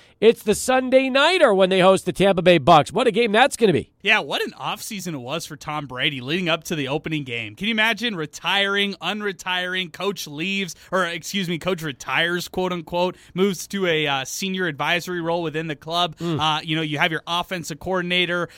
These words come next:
Speaker 2: uh, still in the mix. You have Todd Bowles promoted, who is the defensive coordinator, to head coach.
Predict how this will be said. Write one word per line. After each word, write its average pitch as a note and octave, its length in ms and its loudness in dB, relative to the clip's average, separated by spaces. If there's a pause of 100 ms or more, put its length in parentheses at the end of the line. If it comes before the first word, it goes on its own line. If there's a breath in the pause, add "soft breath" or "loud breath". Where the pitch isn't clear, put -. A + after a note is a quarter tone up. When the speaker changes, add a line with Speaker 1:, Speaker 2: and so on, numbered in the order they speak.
(120 soft breath)
Speaker 2:
uh, D3+ 240 -4
still F#3+ 400 -2
in F3+ 160 -4
the D#3+ 80 -4
mix. E3+ 400 -4
You E3 80 -4
have D3+ 160 -6
Todd F3+ 400 -4
Bowles E3 360 -2
promoted, E3 600 -2
who D3+ 120 -8
is D3+ 120 -6
the C3+ 100 -8
defensive E3+ 500 -6
coordinator, F3+ 460 -4 (220 soft breath)
to F3 100 -4
head E3 240 -2
coach. F3+ 380 0